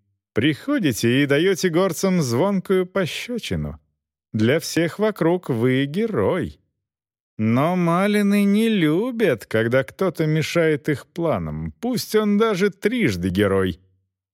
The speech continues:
Епископ помолчал и добавил спокойно:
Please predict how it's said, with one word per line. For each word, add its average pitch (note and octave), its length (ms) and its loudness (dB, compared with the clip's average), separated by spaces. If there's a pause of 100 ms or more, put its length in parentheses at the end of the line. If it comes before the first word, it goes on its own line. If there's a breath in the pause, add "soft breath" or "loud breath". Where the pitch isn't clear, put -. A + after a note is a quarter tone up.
(140)
Епископ A#2+ 640 -2
помолчал B2 640 0
и A2+ 60 2
добавил G#2+ 540 0
спокойно: E2+ 680 -4